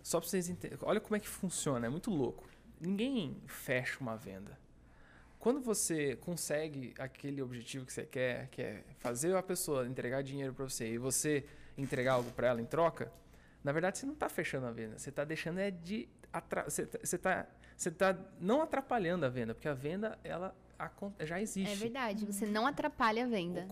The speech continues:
Speaker 1: O, o que que é o problema das pessoas? O que que é o problema da maioria das pessoas que não vende? Não é que ela não tá conseguindo vender, é que ela tá atrapalhando a venda, que não depende de nós vender.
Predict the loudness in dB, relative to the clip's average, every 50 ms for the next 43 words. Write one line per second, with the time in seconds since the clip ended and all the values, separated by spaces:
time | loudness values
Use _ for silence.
0 | -4 -4 -4 -2 -2 -4 -2 2 2 2 2 2 0 0 2 2 0 0 0 -2
1 | -4 -6 -6 -4 -4 -4 -4 -6 -8 -10 -12 -14 -10 -8 -4 -2 0 0 0 0
2 | 0 0 0 0 0 -2 -2 -2 -2 -2 -4 -4 -6 -6 -6 -6 -6 -6 -4 -4
3 | -4 -2 -2 -4 -4 -4 -6 -10 -12 -12 -8 -6 -4 -2 0 2 2 2 0 0
4 | -2 -2 -2 -4 -4 -6 -4 -4 -2 -2 -2 -2 0 0 0 0 -2 -4 -2 -2
5 | -2 -2 -2 -4 -6 -4 -6 -6 -4 -4 -4 -2 -2 -4 -4 -4 -4 -4 -4 -4
6 | -6 -6 -6 -8 -12 -14 -16 -20 -20 -20 -10 -4 -4 -2 -2 -2 -4 -2 -2 -2
7 | -2 -4 -6 -6 -4 -4 -2 -2 -2 -2 -4 -4 -8 -10 -10 -10 -14 -16